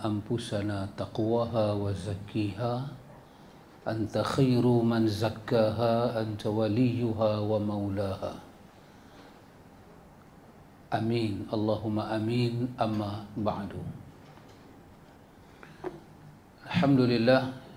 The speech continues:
jemaah yang dirahmati Allah, alhamdulillah, dengan limpah kurnia daripada Rabbul Alamin, kita ada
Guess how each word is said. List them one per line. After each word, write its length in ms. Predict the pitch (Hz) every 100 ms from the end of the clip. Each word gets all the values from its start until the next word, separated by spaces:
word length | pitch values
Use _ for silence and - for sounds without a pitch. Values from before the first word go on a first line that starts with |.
| - - - - - - - - - - -
jemaah 460 | 110 110 110 110
yang 260 | 113 113 110
dirahmati 640 | 107 104 104 98 104 95
Allah, 460 | 101 98 98 107 107
alhamdulillah, 800 | 101 - 104 95 92 92 104 107 - - - - - - - - - - -
dengan 380 | 110 101 104
limpah 320 | 104 104 101 -
kurnia 480 | - 117 113 113 104
daripada 540 | 104 107 101 104 101
Rabbul 400 | 110 101 104 92
Alamin, 760 | 90 101 95 101 110 117 123 131 - - - - - - - -
kita 640 | 107 98 104 98 98 92 -
ada 320 | 110 98